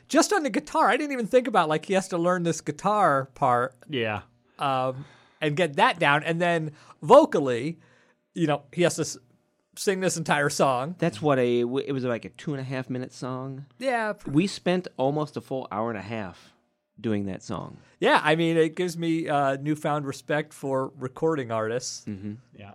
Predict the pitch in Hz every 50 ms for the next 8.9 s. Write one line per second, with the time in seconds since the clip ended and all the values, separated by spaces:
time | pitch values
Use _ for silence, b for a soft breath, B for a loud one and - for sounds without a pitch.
0 | - 135 135 131 143 139 147 147 143 139 127 120 - - - 135 131 123 135 123
1 | 123 123 123 120 127 127 120 110 110 110 117 117 - - 131 127 120 - 104 95
2 | 107 107 - - 113 104 107 107 107 104 104 104 107 104 104 101 - - 117 110
3 | 113 113 107 104 104 101 - - - 147 - - 180 170 156 107 - 127 110 101
4 | 95 92 92 92 95 117 107 B B B B B B B B B B - 294 320
5 | 330 320 294 254 233 220 339 349 311 - - - - 240 240 247 247 254 254 247
6 | 220 185 180 175 180 185 185 185 185 180 160 147 160 151 151 147 127 120 120 147
7 | 135 135 127 123 120 - - 135 131 127 - 135 127 - 117 110 104 98 98 95
8 | - _ - - _ _ - 117 113 107 110 117 117 113 113 101 98 98